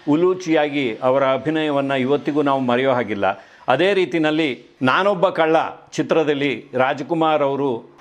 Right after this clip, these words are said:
ದ್ವಿಪಾತ್ರದಲ್ಲಿ ಅಭಿನಯಿಸಿರುವ ಚಿತ್ರದಲ್ಲಿ ಒಬ್ಬ ರಾಜ್ಕುಮಾರ್ಗೆ ನಾಯಕಿಯಾಗಿ ಕಾಣಿಸ್ಕೊಂಡಿದ್ದಾರೆ. ಇದಾದ ಮೇಲೆ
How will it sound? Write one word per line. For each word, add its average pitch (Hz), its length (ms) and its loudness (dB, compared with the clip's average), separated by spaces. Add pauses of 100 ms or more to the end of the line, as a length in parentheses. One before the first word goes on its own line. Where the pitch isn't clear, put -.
(100)
ದ್ವಿಪಾತ್ರದಲ್ಲಿ 156 800 2
ಅಭಿನಯಿಸಿರುವ 135 640 0
ಚಿತ್ರದಲ್ಲಿ 131 760 0 (180)
ಒಬ್ಬ 156 260 2 (460)
ರಾಜ್ಕುಮಾರ್ಗೆ 139 1120 0 (120)
ನಾಯಕಿಯಾಗಿ 135 720 0
ಕಾಣಿಸ್ಕೊಂಡಿದ್ದಾರೆ. 120 760 -2 (340)
ಇದಾದ 143 320 2
ಮೇಲೆ 156 540 0